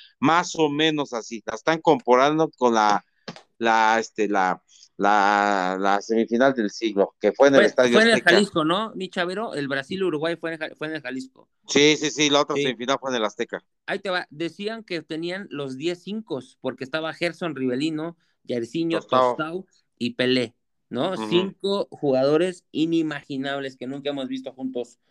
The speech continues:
Speaker 2: a cinco tan buenos. Este, el paso de Brasil comenzó ganando cuatro uno a Checoslovaquia con, este, un gol muy parecido de pecho y, y,
Speaker 1: Sí.
Speaker 2: grandes an-,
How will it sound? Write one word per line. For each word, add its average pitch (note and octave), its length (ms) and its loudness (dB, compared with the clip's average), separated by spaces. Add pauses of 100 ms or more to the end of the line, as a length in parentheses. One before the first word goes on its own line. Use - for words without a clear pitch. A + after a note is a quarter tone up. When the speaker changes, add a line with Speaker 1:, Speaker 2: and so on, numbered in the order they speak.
(280)
Speaker 2:
a A2+ 140 0
cinco D3 460 0
tan D3 360 0
buenos. C3 480 -2 (220)
Este, C#3 520 -2
el D3 180 0
paso F3 260 0
de E3 100 0
Brasil E3+ 480 -10
comenzó C#3+ 500 -8
ganando C#3 380 -10
cuatro C#3 320 -6
uno C#3 160 -6
a C3+ 60 -14
Checoslovaquia C#3 800 -8 (400)
con, D3 460 -2
este, C#3 580 -4
un G#3+ 240 -4
gol G#3 240 0
muy G#3 260 0
parecido F#3 840 -4 (320)
de C#3+ 180 0
pecho A3 680 0 (380)
y, C3+ 880 -4
y, B2 380 -6
Speaker 1:
Sí. B2 340 -2
Speaker 2:
grandes F3+ 400 2
an-, C3+ 200 4